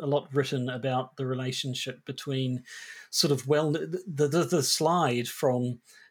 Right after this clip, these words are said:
sort of wellness into anti-vaxxer stuff, into white supremacist stuff. I think they've,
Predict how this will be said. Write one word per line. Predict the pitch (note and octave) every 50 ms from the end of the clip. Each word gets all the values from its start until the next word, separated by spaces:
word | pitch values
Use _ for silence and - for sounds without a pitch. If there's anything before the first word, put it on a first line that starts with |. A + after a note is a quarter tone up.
| _
sort | - - - D3 C#3+
of | A#2 B2
wellness | C3+ C#3 C#3 C#3 C#3 C3 C3 B2+ A#2+ - - -
into | F3 D#3 C#3 C3+ C3 - C#3+ C3+ B2+ B2+ B2 B2 A#2+ A2+ - - - _ _ _ _ _ _ _ _ _
anti-vaxxer | - D#3+ D3+ C3+ - D3 C#3 B2 C#3 C3 B2+ B2+ - - C#3+ B2+
stuff, | - - - C#3 B2+ B2 - - - - - - - - - _ _
into | E3 D#3+ E3 C#3+ - F#3 D#3+
white | C3+ D3 F3 F#3+
supremacist | F#3+ - F#3+ - - F3+ G3 G#3+ - - C#3+ B2+ - -
stuff. | - - - - F3+ F#3 F3+ - - -
I | C3 B2+
think | C3 D3 C#3+ C#3
they've, | C3+ C3+ C3+ C3 B2